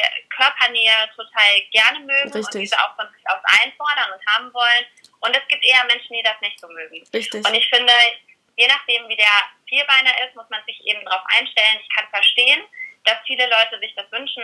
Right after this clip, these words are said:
Speaker 1: aber ich
Speaker 2: Mhm.
Speaker 1: finde es auch total unproblematisch, wenn ein Vierbeiner eben eher seine Ruhe haben möchte.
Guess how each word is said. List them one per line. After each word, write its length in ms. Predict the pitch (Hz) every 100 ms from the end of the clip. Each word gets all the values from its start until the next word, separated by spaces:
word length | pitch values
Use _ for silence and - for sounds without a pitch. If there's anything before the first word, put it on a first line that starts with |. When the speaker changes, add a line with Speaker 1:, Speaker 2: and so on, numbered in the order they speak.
| 202
Speaker 1:
aber 160 | 190
ich 80 | 214
Speaker 2:
Mhm. 60 | 214
Speaker 1:
finde 180 | 208 226
es 60 |
auch 40 | -
total 480 | - - - 226 226 233 - _ _ 240
unproblematisch, 800 | 277 - 226 208 196 196 208 214 -
wenn 140 | 202 202
ein 80 | -
Vierbeiner 440 | 214 208 202 202 190
eben 180 | 202 202 202 202
eher 220 | - 208 202 208
seine 160 | 214 226 240
Ruhe 160 | 294 277
haben 300 | 226 202 190
möchte. 320 | 190 185 -